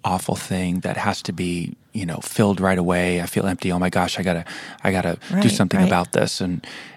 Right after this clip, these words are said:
Speaker 1: and then they end up making a poor choice
Speaker 2: Mm.
Speaker 1: to fill that void, whether it's with another bad relationship or turning to a substance or,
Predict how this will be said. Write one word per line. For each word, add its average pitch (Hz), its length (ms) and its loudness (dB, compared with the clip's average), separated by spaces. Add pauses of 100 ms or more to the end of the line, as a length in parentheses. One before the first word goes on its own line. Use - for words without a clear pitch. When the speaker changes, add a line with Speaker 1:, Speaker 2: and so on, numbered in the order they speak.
Speaker 1:
and 107 120 6
then 107 80 6
they 107 120 6
end - 20 4
up 95 60 0
making 98 260 0
a 85 60 -8
poor 120 240 4
choice - 500 -6 (180)
Speaker 2:
Mm. 165 440 2
Speaker 1:
to - 120 -2
fill - 360 2
that 85 360 -2
void, - 420 -6 (360)
whether 95 280 4
it's - 120 -6
with - 160 -2
another 101 340 0
bad 107 380 0
relationship 135 880 6 (100)
or 92 420 4
turning 113 280 4
to - 100 -2
a - 40 -6
substance 120 760 4
or, - 200 -4